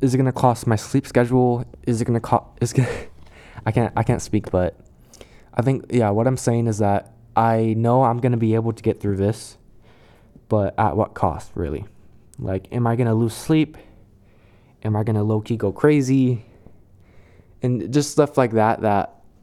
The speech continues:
kinda worries me. Because, like, w-,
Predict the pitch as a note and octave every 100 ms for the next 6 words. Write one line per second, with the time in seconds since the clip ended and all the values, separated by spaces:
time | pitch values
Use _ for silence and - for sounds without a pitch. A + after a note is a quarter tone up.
0 | _ _ - - - - - - _ _
1 | - - C#3+ B2 A2 A#2 A#2 A#2 A#2 A#2
2 | - - - - _ _ _ _ - -
3 | - _ - B2 C3 A#2+ A#2+ A#2+ B2 A#2